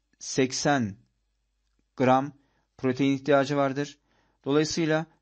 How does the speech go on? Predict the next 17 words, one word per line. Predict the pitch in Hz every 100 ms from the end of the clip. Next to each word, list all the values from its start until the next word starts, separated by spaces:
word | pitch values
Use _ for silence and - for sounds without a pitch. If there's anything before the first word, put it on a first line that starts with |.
| _
dört | 139 143 143
yüz | 156
seksen | - 147 - 160 147
gramlık | 135 127 135 135
protein | 135 131 147 143
ihtiyacını | - 123 117 117
karşılamak | 123 117 147 139 139
için | - 147 - _ _ _
A | 131 147
markadan | 156 135 127 123 139 147 _ _ -
bir | 131 151
tanesinde | 147 131 123 123
iki | 117 131
yüz | -
kırk | 143 143
olduğu | 135 135
için | 131 147 147